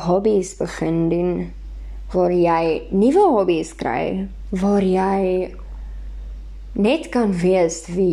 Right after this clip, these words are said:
jy is. En honestly, dit is die beste deel daarvan om nie te wees waar jy wil wees nie.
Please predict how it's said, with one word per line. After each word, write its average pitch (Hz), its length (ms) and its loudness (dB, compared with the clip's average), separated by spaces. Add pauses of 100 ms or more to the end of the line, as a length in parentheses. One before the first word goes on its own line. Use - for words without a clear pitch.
jy 156 220 0 (260)
is. - 160 -10 (1700)
En 185 160 -2
honestly, 240 680 0 (420)
dit 196 240 -2
is 254 160 -4
die 175 80 0
beste 170 480 0
deel 185 460 -2 (1500)
daarvan 170 600 -2 (200)
om 170 360 0 (3500)
nie 202 260 6
te 214 180 0
wees 202 280 2
waar 214 160 4
jy 196 200 4
wil 180 200 4
wees 175 400 0
nie. 196 300 -6